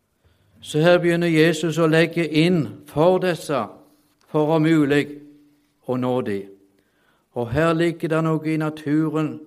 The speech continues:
som Jesus peker på, ø, for de. De eldste gikk først bort. Og det må ha vært et spesielt møte. De kommer med kraft og makt og myndighet,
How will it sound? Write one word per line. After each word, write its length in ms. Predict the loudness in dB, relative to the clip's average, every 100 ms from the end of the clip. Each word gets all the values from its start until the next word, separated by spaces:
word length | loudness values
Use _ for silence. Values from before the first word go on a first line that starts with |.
| -20
som 220 | -12 -10 -2
Jesus 640 | 2 2 0 -4 -4 -6 -18 -20 _ _ _ 0
peker 400 | 2 2 0 -6
på, 160 | -2 -2 -2
ø, 120 | -2 -2 -2 -2
for 180 | -4 -2
de. 140 | -8 -12 -20 _ _ _ -8
De 80 | -2
eldste 460 | 0 -2 -6 -8 -4
gikk 240 | -4 -4 -8
først 480 | -8 -8 -14 _ _ -10
bort. 400 | -10 -12 -20 _ _ _ _ _ _ _ _ _ _ _ _ _ _ _ _ _ _ _ _ -10
Og 80 | -2
det 140 | 0
må 80 | 2
ha 80 | 2
vært 300 | 4 2 0
et 80 | -4
spesielt 720 | -4 -4 0 2 0 -2 -12 -14
møte. 480 | -4 -2 0 0 -4 -6 -14 _ _ _ _ _ _ _ _ _ _ _ _ _ _ _ _ _ _ _ -4
De 120 | -2
kommer 380 | 2 2 2 0
med 240 | 0 -2
kraft 540 | 2 2 2 -2 -10 -4
og 100 | 2
makt 460 | 2 2 -4 -6
og 100 | -2
myndighet, 800 | 0 0 -2 -2 -2 0 0 -2